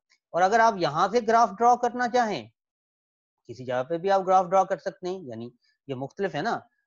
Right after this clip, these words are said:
आप ये वाला portion draw कर रहे हैं, ये करें, ये करें, ये करें।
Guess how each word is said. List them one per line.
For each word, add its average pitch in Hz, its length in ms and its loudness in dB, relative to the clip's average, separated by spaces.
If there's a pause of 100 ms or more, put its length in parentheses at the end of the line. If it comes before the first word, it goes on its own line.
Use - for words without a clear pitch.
(100)
आप 123 120 -6
ये 127 120 -6
वाला 147 180 2
portion 139 400 -6
draw 127 200 -2
कर 127 160 -6
रहे 127 140 -8
हैं, 131 100 -8
ये 131 220 -6
करें, 123 420 -8
ये 127 280 -8
करें, 123 280 -10
ये 123 220 -8
करें। 131 360 -12